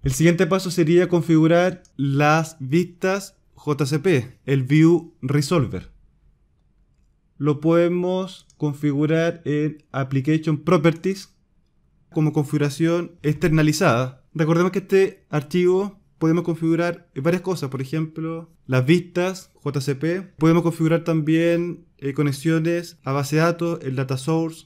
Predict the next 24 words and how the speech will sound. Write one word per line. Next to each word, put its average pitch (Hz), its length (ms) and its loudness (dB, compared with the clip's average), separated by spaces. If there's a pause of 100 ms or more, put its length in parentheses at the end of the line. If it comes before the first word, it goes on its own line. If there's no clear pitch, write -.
el 135 320 -4
driver 160 540 0
o 135 120 -6
conector, 143 680 -6
varias 160 280 0
cosas. - 340 -10 (100)
En 147 120 -2
este 170 160 -2
caso 190 480 -6 (100)
vamos 156 300 -6
a 147 40 -8
configurar 151 640 -4 (1700)
las 147 220 -2
vistas. 131 420 -2 (420)
Primero 185 600 2 (140)
vamos 175 640 -2
a 147 120 -6
configurar 151 800 -2
el 147 720 -2
sufijo. 143 680 -4 (800)
Entonces 156 480 -6
el 139 140 -4
sufijo 175 760 -6
sería 160 720 -4